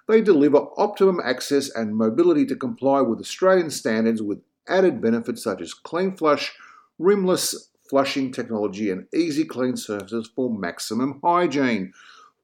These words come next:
Find out more at caroma dot com dot A U forward slash live well. That's caroma dot com dot A U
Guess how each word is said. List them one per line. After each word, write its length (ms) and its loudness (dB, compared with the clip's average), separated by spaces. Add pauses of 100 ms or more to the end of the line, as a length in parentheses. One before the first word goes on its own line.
(240)
Find 280 0
out 180 0
more 340 4
at 300 0
caroma 720 0 (280)
dot 280 -6
com 400 0
dot 200 2
A 80 2
U 300 -2
forward 400 0
slash 320 -8
live 180 0
well. 320 4
That's 280 -2
caroma 760 0
dot 240 -6
com 380 0
dot 180 2
A 100 0
U 440 0